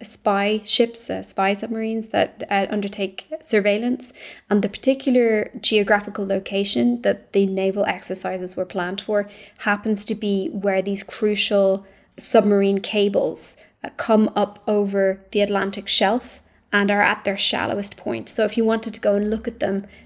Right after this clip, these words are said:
try and figure out how many cables are there, what kind are they, where are they exactly, pinpoint the location, that would be a good point to do it. So for those reasons, um, there were suspicions that the true intention behind those exercises was, uh, intelligence gathering.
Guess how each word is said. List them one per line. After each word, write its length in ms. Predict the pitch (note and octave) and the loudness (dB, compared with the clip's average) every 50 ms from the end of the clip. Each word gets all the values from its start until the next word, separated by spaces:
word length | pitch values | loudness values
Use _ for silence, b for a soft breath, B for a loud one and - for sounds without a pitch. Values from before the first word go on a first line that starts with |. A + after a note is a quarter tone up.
| B | B
try 160 | - - G#3 G3+ | -4 0 2 2
and 100 | G3+ G3+ | 2 2
figure 280 | A3 G#3 F#3+ G#3 G3+ | 0 0 0 2 2
out 160 | G3 F#3+ F#3+ - - - - | 2 2 0 -2 -6 -20 -10
how 160 | - - A3 | -4 0 2
many 180 | G#3+ G#3 G3 G3 | 2 4 2 2
cables 380 | G3 - G3+ G3 G3 G#3+ - | 0 -2 -6 -6 -6 -6 -6
are 80 | G3 G3 | -6 -6
there, 460 | G3 G3 F#3+ G3 F#3+ F#3+ F#3 F#3 F#3 b b b b b | -4 -4 -2 -2 -2 -2 -4 -6 -8 b b b b b
what 180 | - - - - | -10 -10 -8 -8
kind 420 | - - A3 G#3 G#3 G#3 G#3 G3 | -8 -4 -2 0 0 0 0 0
are 100 | G3+ G3 | -2 -2
they, 380 | G3 G#3 G3+ G3 G3 G3 F#3+ F#3+ | 0 0 0 2 2 0 0 0
where 420 | A3 A3 G3 G#3+ G3+ G3 G3 F#3+ | 0 0 0 0 0 0 0 -2
are 80 | G3 G3+ | -2 -2
they 160 | G3+ G3 F#3 | 0 0 0
exactly, 420 | F#3 - - F#3+ F#3+ G3 - A3 - | -2 -2 -4 -4 -4 -4 -2 -4 -4
pinpoint 400 | - - G3+ G3+ G3+ G3+ G3+ - | -4 -4 -8 -6 -4 -6 -6 -6
the 80 | G3+ | -4
location, 540 | G3 G3+ G3+ - A3 A3 G#3+ - G3+ F#3 F#3+ B B B B B - | -6 -6 -4 -2 -2 0 0 0 -2 -4 -6 B B B B B -2
that 140 | - - - | -2 0 0
would 120 | G#3+ G3 | 0 0
be 100 | G#3 G#3+ | 0 -2
a 60 | G3+ | -4
good 180 | G3 - G3 - | -4 -6 -8 -8
point 300 | - - G3+ G3 - - | -6 -6 -4 -4 -4 -4
to 80 | - F#3+ | -6 -4
do 220 | - F#3+ F3+ - | -2 0 0 0
it. 220 | - - - - - B B B B | 0 -2 -4 -6 -6 B B B B
So 220 | B - A3+ G#3+ G3+ | B 4 4 4 4
for 140 | G#3 A3 | 4 2
those 240 | G3+ G#3 G3+ G3+ G3+ | 0 2 2 0 0
reasons, 480 | G#3+ G#3 G3+ G#3 G3 G3 G3 G3 - - - | -2 -2 -2 0 0 0 0 -2 -4 -6 -6
um, 180 | F#3 F#3+ F#3+ F#3+ - | -8 -8 -6 -2 0
there 100 | G#3+ G#3 | 0 2
were 220 | F#3+ F#3+ G#3+ G#3+ G#3 | 2 2 2 2 0
suspicions 560 | - - G3+ - - G3+ G3+ - G3 G3 - | -2 -4 -4 -4 -4 -2 -2 -2 -4 -4 -4
that 160 | G3 - - | -6 -6 -6
the 60 | G3 G3 | -10 -10
true 380 | - - - - F#3 F#3 F#3 | -8 -10 -8 -4 -2 -2 -2
intention 640 | F#3 F#3 F3+ - - F3+ F3+ F3+ - - G3+ G3 G3 | -2 -2 -4 -6 -8 -8 -6 -4 -2 -2 -2 -2 -2
behind 400 | F#3 G3 G3 G3 F#3 G3 G3+ G3 | -4 -6 -6 -6 -6 -4 -4 -2
those 240 | G3+ G3 G3 G3 G3 | -2 -2 -2 -2 -4
exercises 720 | - G3 - - - G3+ - G3+ G3 G3 G3+ G3+ G3+ - - | -6 -6 -6 -6 -6 -4 -4 -2 -4 -4 -4 -8 -8 -6 -6
was, 400 | G3 F#3+ F#3 F#3+ F#3+ F#3 - - | -6 -4 -4 -6 -6 -6 -6 -6
uh, 60 | F#3+ | -6
intelligence 640 | F#3+ F#3+ - G#3 G3 - G3+ - - - - - - | -6 -4 -2 -2 -2 -4 -6 -6 -8 -6 -8 -8 -10
gathering. 380 | - - - - - G3+ G#3 | -10 -12 -12 -12 -12 -12 -14